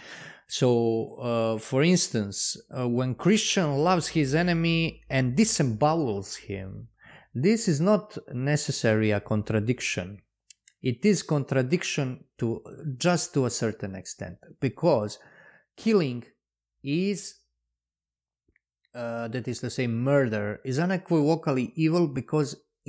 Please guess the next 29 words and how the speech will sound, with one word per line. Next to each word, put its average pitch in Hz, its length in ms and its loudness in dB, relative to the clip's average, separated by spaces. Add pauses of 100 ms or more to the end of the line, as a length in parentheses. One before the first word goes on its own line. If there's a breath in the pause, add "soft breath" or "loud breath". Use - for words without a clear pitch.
(280)
death - 440 0 (180)
is 104 180 -2
unequivocally 101 880 -4
evil 82 280 -12 (280)
in 127 140 -2
Christianity. - 920 -4
Uh, 110 220 -6
people 135 640 0
tend 160 180 0
to 135 100 0
forget 120 520 0
this 107 260 -6
also, 120 400 -2 (420 loud breath)
but 113 300 0
death 151 480 0 (220)
is 120 480 -2
wages 117 480 0
of 147 100 -4
sin. 104 520 -2
That 107 200 -8
is 117 120 -6
to 139 80 -4
say, 139 240 0
death 139 440 -2 (100)
is 127 220 -2
not 147 240 -2
natural 131 580 -2
for 120 200 -6
man. 107 260 -4